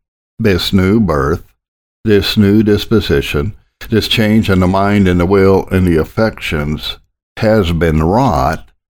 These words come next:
if there is not an abounding devotedness to God, spiritual things, reading the Bible, fellowship, prayer, meeting with the saints,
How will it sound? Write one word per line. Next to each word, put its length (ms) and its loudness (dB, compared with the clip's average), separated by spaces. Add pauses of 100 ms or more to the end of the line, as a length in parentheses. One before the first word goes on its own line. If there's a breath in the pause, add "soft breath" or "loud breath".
(320)
if 200 0
there 280 2
is 480 0
not 480 0 (160)
an 500 -2 (100)
abounding 1300 0
devotedness 1000 -2
to 120 -4
God, 560 -2
spiritual 540 -2
things, 440 0
reading 360 0
the 80 0
Bible, 400 0 (240)
fellowship, 640 -2 (500)
prayer, 640 0
meeting 440 -2
with 160 -4
the 140 -4
saints, 640 -4